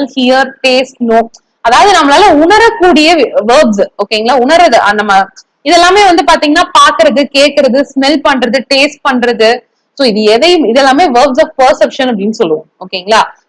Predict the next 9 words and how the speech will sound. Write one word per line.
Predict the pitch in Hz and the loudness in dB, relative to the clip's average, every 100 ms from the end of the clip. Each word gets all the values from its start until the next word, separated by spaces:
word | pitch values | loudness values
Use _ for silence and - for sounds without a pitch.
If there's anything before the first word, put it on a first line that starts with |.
| _ | _
So | 320 294 | -2 0
இந்த | 339 381 | 2 2
மாதிரியான | 349 320 302 359 302 | 2 0 0 2 2
ஒரு | 285 370 | 2 2
சில | 403 359 311 247 | 2 2 2 2
வேர்ப்ஸ்க்கு | 311 285 285 311 247 | 2 2 -2 -2 0
வந்து | 233 240 220 | 0 0 0
பாத்தீங்க | 190 196 208 208 | 0 -4 -4 -4
அப்படின்னா | 175 175 165 165 | -6 -16 -8 -4